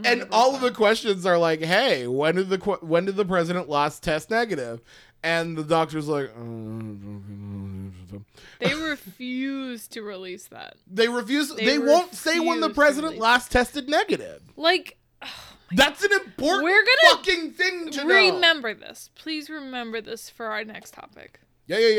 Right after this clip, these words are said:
Speaker 1: yeah.
Speaker 2: Please remember this for our next topic.
Speaker 1: Yeah, yeah, yeah, yeah. The president
Speaker 2: They
Speaker 1: won't say the last, they, they won't say the last time the president tested negative.
Speaker 2: Yep.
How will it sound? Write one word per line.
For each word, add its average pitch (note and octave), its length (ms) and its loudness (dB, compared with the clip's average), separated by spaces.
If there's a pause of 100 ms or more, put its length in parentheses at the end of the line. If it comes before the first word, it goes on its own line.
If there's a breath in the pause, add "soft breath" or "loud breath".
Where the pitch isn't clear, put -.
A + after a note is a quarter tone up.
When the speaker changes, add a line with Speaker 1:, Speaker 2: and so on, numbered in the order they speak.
Speaker 1:
yeah. - 60 -4
Speaker 2:
Please C#4+ 380 -2
remember G#3 400 -10
this - 180 -18
for - 120 -20
our - 80 -20
next - 240 -20
topic. - 360 -20
Speaker 1:
Yeah, F#3+ 140 -2
yeah, B3 120 2
yeah, G3 140 0
yeah. A#2 220 -6 (1400 soft breath)
The F#3 80 -4
president B3+ 460 0
Speaker 2:
They G#3 140 -8
Speaker 1:
won't B3 280 0
say C4+ 240 -6
the B3+ 80 -6
last, A#3 500 -4
they, F3 140 -2
they F3 140 0
won't G#3+ 300 2
say A3+ 100 0
the G3+ 100 -6
last F#3+ 220 0
time F#3 100 -8
the F3 80 -8
president D#3 400 -6
tested B2 400 -12
negative. F#3+ 460 -4
Speaker 2:
Yep. B3+ 180 -12